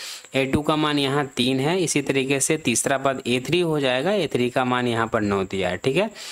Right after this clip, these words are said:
चौथा पद हमारा सत्ताईस है तो हम चौथे पद को ए फ़ोर से लिखेंगे। अब बच्चों, मुझे क्या करना है, समांतर श्रेणी बताना है, है,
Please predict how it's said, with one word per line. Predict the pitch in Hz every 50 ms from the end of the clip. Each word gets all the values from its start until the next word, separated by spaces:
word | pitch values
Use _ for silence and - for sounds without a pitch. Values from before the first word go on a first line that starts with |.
| - - - - _ -
चौथा | - 151 156 156 170 170
पद | 165 175 170 165
हमारा | 165 165 165 165 160
सत्ताईस | - - 151 143 - - 131 127 127 143 147 - -
है | 139 151 170
तो | 160 170 147
हम | 139 143 143 147
चौथे | - - 131 127 131 156 147
पद | 147 139 127 123 127
को | - - 160
ए | 127 123 127
फ़ोर | 120 - 135 135 143 -
से | - -
लिखेंगे। | 135 113 110 - 110 110 113 131 170 214 - - - - - - - - - -
अब | 156 160
बच्चों, | 160 170 170 170 - 196 185
मुझे | 165 160 160 151 175 175
क्या | 165 175 170
करना | 165 165 165 160 160 165 165 160
है, | 165 185 190 185
समांतर | - - - 139 139 139 139 143 147 165 160
श्रेणी | 151 - 151 151 156 151
बताना | 143 139 123 - 123 120 127 135 139
है, | 143 151 160 160 143
है, | 117 117 120 135 139 -